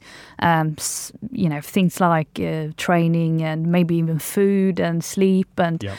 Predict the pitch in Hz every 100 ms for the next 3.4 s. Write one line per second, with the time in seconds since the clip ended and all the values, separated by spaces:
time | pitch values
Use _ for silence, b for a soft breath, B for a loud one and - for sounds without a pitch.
0 | B - 185 175 170 165 - - 190 180
1 | - 180 170 - 170 - 233 - - -
2 | 190 180 165 156 - - - - 175 180
3 | 180 - 185 151